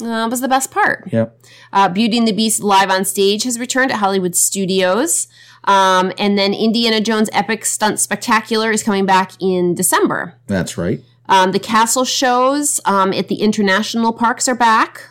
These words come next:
Speaker 1: So that's awesome. Um, and then what else do we still have? This is all international.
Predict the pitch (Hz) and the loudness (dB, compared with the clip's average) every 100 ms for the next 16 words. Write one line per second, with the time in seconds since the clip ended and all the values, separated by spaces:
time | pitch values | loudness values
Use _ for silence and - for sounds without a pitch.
0 | - - 196 185 185 - - 190 180 - | -14 -6 -2 2 2 0 0 2 2 2
1 | 294 277 349 - _ _ _ _ _ _ | 0 0 -2 -8 _ _ _ _ _ _
2 | - 185 180 180 180 185 - 202 196 175 | -2 0 2 2 2 0 0 0 0 0
3 | 208 208 214 208 214 202 196 185 - 170 | -2 -2 -2 -2 0 0 0 0 0 -2
4 | 175 - 175 180 160 147 165 - 202 - | -2 -4 -4 0 2 2 -2 -6 -6 -4
5 | 185 165 175 - 170 202 220 339 349 - | -4 -2 0 0 -4 -2 -2 -2 -2 -4
6 | 320 320 320 311 311 311 302 | -2 0 2 2 2 0 -2